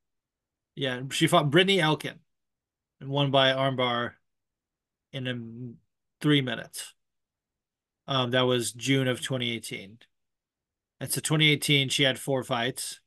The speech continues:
Twenty nineteen, f-, four, 'cause one of them was canceled. No, five.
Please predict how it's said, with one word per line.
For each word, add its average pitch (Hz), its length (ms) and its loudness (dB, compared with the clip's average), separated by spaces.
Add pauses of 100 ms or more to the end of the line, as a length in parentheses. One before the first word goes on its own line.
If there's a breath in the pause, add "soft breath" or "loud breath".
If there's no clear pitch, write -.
(720)
Twenty 139 200 0
nineteen, 123 680 0 (800)
f-, - 840 -16 (480 soft breath)
four, 190 460 4
'cause 131 200 -6
one 131 160 -2
of 127 60 -4
them 127 120 -4
was 127 160 -6
canceled. 175 640 -4 (200)
No, - 340 -12
five. - 480 0